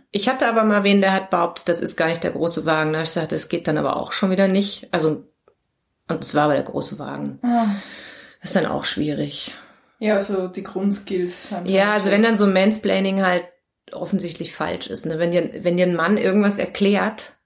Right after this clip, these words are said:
Speaker 1: und es stimmt nicht und du weißt es einfach. Und dann denkst du so, „Soll ich das jetzt nachgucken und ihn bloßstellen,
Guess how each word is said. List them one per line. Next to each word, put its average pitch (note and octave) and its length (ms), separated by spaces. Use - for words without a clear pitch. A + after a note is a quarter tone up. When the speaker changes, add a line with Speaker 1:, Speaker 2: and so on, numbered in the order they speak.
Speaker 1:
und F3 160
es D#3 80
stimmt F#3+ 440
nicht D3 240
und D3+ 120
du D3 120
weißt C#3 360
es - 120
einfach. - 540
Und - 120
dann D#3 120
denkst E3 160
du F3+ 80
so, D3+ 140
„Soll D#3+ 160
ich E3+ 80
das E3+ 160
jetzt D3+ 180
nachgucken G3 720
und F3 280
ihn F3 140
bloßstellen, F3+ 840